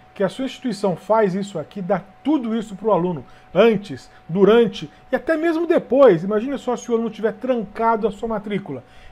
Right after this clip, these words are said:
Ele tá com a matrícula trancada, mas pelo menos esse curso aqui ele tem acesso. Qual será a dificuldade? Será que a dificuldade dele foi, foi, foi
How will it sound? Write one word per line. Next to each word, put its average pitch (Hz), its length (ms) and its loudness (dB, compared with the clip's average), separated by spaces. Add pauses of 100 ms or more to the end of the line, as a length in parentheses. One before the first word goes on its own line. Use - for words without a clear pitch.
Ele 180 80 -6
tá 208 140 2
com 202 80 -2
a - 20 -2
matrícula 196 380 -2
trancada, 240 640 0 (280)
mas 240 280 0
pelo 247 260 0
menos 262 260 0
esse 254 220 -4
curso 226 320 -8
aqui 220 160 -8
ele 226 60 -8
tem 240 160 -8
acesso. 190 520 -6 (460)
Qual 180 160 2
será 233 220 2
a - 20 2
dificuldade? 156 580 -4
Será 208 160 0
que 208 80 -6
a 196 40 -8
dificuldade 180 320 -2
dele 175 240 2
foi, 180 320 -4 (320)
foi, 151 680 -2 (500)
foi 143 600 -2